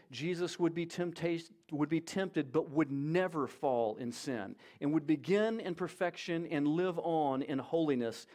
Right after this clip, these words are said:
that he might be our sacrifice for sin. And so this is very important to understand.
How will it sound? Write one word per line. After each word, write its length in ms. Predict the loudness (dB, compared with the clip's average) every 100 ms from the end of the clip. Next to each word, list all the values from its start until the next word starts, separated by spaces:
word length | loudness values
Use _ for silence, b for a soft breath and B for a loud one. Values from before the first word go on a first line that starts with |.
| _
that 100 | -4
he 160 | -2 -2
might 320 | -2 -2 -2
be 340 | -2 0 -4 B B
our 340 | -2 0 2 0
sacrifice 800 | 0 -2 -2 -4 -4 -4 -6 -14
for 100 | -12
sin. 440 | -8 -2 -2 -2 -6 _ _ _ _ _ _ _ B B B -4
And 140 | 2
so 120 | 4
this 200 | 2 0
is 80 | -2
very 300 | 2 2 2
important 400 | 0 -2 -2 0
to 100 | -2
understand. 600 | -2 -4 -4 -4 -4 -6